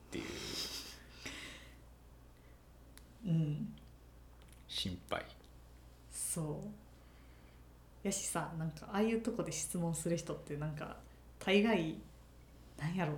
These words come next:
Speaker 2: 喋んの上手いというか。
Speaker 1: ああ、そうやね。その人が一番に喋ったらもう後の人、だいぶハードル上がっちゃうやつやね。
Speaker 2: そう。なんかあのハードルっ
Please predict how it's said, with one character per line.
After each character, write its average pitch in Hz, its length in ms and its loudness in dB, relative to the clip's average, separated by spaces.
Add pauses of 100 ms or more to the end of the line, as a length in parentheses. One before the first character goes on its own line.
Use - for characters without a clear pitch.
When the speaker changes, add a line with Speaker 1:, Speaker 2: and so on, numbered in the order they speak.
(100)
Speaker 2:
喋 220 380 10
ん 208 60 12
の - 80 8
上 175 260 6
手 147 60 4
い - 40 2
と 151 120 -4
い 139 160 0
う 156 40 -6
か。 165 280 -4
Speaker 1:
あ 92 920 6
あ、 - 40 -10
そ - 180 0
う - 20 0
や - 60 -2
ね。 95 160 0
そ - 160 4
の 110 140 8
人 107 200 6
が 104 120 12
一 101 180 6
番 98 240 8
に 87 80 2
喋 92 260 4
っ - 40 0 (100)
た 90 120 0
ら 90 100 0
も 90 280 -2
う - 40 0
後 - 160 4
の 92 100 4
人、 - 420 -2 (1120)
だ 92 140 8
い 90 60 8
ぶ 90 120 6
ハ 87 220 6
ー - 20 6
ド 90 100 8
ル 87 80 6
上 87 60 2
が 87 100 2
っ - 40 0 (100)
ち - 120 2
ゃ - 20 2
う 85 60 2
や 85 80 0
つ - 100 -6
や - 60 2
ね。 - 60 -12 (200)
Speaker 2:
そ 254 200 12
う。 240 340 12 (1600)
な 202 100 0
ん 233 40 2
か 214 160 6
あ - 20 8
の 185 140 4
ハ 247 240 6
ー - 20 8
ド 254 80 6
ル 226 280 8
っ - 20 4